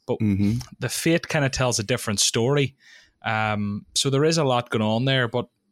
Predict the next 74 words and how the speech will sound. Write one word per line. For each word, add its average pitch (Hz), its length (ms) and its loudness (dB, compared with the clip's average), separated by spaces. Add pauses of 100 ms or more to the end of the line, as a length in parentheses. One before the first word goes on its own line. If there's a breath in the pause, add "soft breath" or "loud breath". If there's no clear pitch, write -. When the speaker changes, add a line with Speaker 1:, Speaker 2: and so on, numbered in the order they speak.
(320)
Speaker 1:
I - 60 -2
think, - 340 -2
do - 80 -4
you 190 40 0
know 190 60 4
what? 175 80 2
Let's 208 140 2
talk 208 220 2
about 165 180 2
this 156 180 2
now, 117 120 4
and 123 120 4
we'll 127 100 2
get 120 120 -2
to 131 80 -2
all 117 80 2
the 113 80 2
other 113 160 0
things, 120 380 -2 (600 loud breath)
because 131 200 2
this 170 160 4
is 190 60 2
probably 165 240 2
something 135 240 0
you've 113 160 -2
thought 131 160 -2
about 123 240 -2
a 123 40 -2
lot 120 200 -2
more. 113 300 -2 (340 soft breath)
Like, 160 180 0
where 185 160 0
do 220 80 0
you 208 220 4
think - 280 -2
we 123 120 2
are 120 160 2
in 123 80 -2
terms 120 220 -2
of - 20 -8
the 113 160 0
ecosystem 117 520 -4
of, 110 200 0
of 120 140 0
M 113 160 2
L 107 120 0
B? 107 300 2
I 101 80 2
don't 135 180 0
know 135 140 2
if 123 120 -4
we 123 100 2
have 110 100 2
any 117 180 2
ideas 107 380 0
of 98 60 -6
the 107 80 -2
numbers 104 340 0
of 98 60 -10
people 104 260 -4
interested 110 580 -2
in 104 140 -4
terms 107 260 -6
of 110 60 -4
the 104 60 -2
number 104 260 -2
of, 98 200 -4
the 107 80 -6
amount 104 200 -4
of 98 80 -6
marketing 107 520 0
or 104 120 0
the, 101 180 0 (800 soft breath)
like, - 200 -4